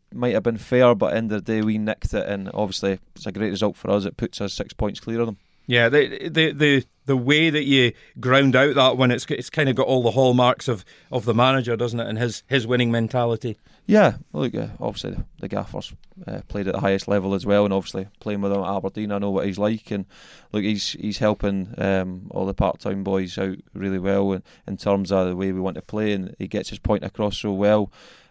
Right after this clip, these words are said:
Speaker 1: And, and, and we enjoy playing under him, and it's a really good place to be at the minute. And, uh, as I say, if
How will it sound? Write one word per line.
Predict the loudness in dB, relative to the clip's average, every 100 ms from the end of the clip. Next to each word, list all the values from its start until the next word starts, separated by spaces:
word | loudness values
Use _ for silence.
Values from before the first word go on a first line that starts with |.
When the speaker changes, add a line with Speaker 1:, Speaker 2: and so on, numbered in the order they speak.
| -6
Speaker 1:
And, | -4
and, | -2 -4 -4
and | -4
we | -4
enjoy | 0 0 0
playing | 0 -2
under | -2 -2
him, | -2 -2
and | -4
it's | -6
a | -6
really | -6 -4
good | -6 -6
place | -8 -6
to | -6
be | -4 -2
at |
the | -4
minute. | -4 -6
And, | -6 -10 -8
uh, | -8 -4
as | -4
I | -4
say, | -2 0
if | -2 -6